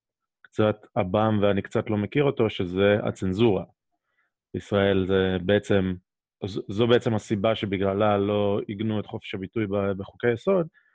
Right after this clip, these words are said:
כי ישראל יש לה אינטרס קיומי, לא, שלא כל אחד יוכל להגיד מה שהוא רוצה.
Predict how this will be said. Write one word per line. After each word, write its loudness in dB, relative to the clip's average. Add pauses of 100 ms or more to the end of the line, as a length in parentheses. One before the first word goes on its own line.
(340)
כי -2
ישראל 2
יש -2
לה 2
אינטרס 0
קיומי, 2
לא, 4
שלא -2
כל 2
אחד 0
יוכל -4
להגיד 0
מה -4
שהוא -8
רוצה. -8